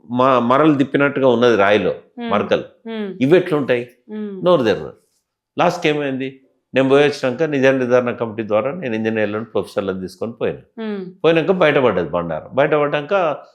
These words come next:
Speaker 1: ఆ, మేము చెప్పిన దాని మీద కూడా మళ్ళా కొంతమంది ఎమ్మెల్యేలు "లేదు లేదు అది బ్లాస్ట్ కాదని" చెప్పారు.
Speaker 2: మ్మ్.
Speaker 1: తెల్లారి రాజేందర్ సింగ్ వచ్చిండు, వా-, వాటర్ మ్యాన్ of ఇండియా.
Speaker 2: ఆ.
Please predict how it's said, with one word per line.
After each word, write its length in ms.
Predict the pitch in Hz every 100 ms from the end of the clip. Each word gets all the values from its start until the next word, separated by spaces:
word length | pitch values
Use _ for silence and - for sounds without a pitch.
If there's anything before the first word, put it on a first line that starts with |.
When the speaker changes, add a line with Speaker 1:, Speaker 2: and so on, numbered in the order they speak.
| _ _ 123
Speaker 1:
ఆ, 320 | 120 117 110 95 123
మేము 220 | 151 185
చెప్పిన 260 | 190 190 190
దాని 160 | 185
మీద 100 | 185
కూడా 200 | 180 185
మళ్ళా 400 | 185 160 160 160
కొంతమంది 500 | 147 143 139 143 147
ఎమ్మెల్యేలు 580 | 143 143 143 143 156 156 - _ _ 120
"లేదు 220 | 151 139
లేదు 220 | 139 160
అది 180 | 160 120
బ్లాస్ట్ 340 | 113 123 -
కాదని" 280 | 107 101 107
చెప్పారు. 360 | 104 - 78 - _ 220
Speaker 2:
మ్మ్. 240 | 208 180
Speaker 1:
తెల్లారి 340 | 156 175 180
రాజేందర్ 400 | 165 156 165 160
సింగ్ 220 | 135 139 120
వచ్చిండు, 320 | 104 110 95
వా-, 400 | 95 - _ _ _
వాటర్ 240 | 107 123 131
మ్యాన్ 300 | 123 107 -
of 80 | 90
ఇండియా. 200 | 80 -
Speaker 2:
ఆ. 200 | 202 202